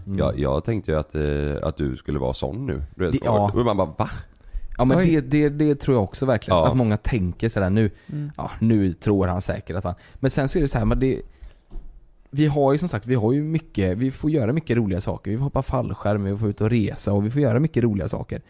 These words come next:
Speaker 2: Ja.
Speaker 1: Det är så här, samtidigt som man vill visa det, så här,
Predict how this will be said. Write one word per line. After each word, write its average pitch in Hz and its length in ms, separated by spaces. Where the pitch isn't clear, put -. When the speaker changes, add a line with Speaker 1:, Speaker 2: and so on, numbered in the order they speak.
Speaker 2:
Ja. 82 160
Speaker 1:
Det 139 60
är 143 40
så 139 80
här, 113 120
samtidigt 156 540
som 196 100
man 170 160
vill 113 320
visa 131 460
det, 135 160
så - 120
här, 87 160